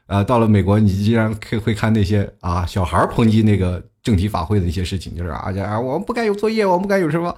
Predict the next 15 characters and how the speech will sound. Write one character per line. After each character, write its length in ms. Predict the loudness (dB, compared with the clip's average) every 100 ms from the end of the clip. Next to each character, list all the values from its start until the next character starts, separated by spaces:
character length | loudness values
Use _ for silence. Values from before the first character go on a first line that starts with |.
| -12 -20 -8
啊， 140 | -4
就 160 | -2 -2
批 160 | -2
评， 160 | -4 -2
呀， 160 | -4
美 140 | -2 0
国 220 | 2 2
完 160 | 2 2
蛋 140 | 2
玩 120 | 2
意 40 | 2
儿， 120 | 0
是 60 |
吧？ 100 | 0
<laughs> 80 | -2